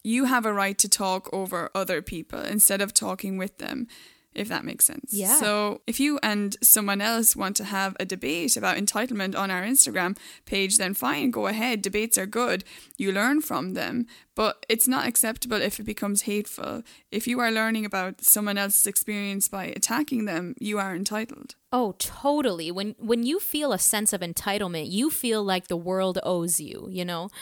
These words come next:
Speaker 2: But oddly enough, you expect the same rules that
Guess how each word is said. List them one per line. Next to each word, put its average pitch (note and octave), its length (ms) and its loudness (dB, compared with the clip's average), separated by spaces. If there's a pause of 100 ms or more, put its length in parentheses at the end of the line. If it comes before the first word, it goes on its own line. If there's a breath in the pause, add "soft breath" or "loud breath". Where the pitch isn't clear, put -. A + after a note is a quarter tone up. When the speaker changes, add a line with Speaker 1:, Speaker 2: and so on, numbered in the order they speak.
(260 loud breath)
Speaker 2:
But G3 320 2
oddly C4+ 400 6
enough, A#3 400 4
you A3 160 4
expect - 500 0
the A3+ 80 0
same A3 500 4
rules G3 640 2
that F3 280 -2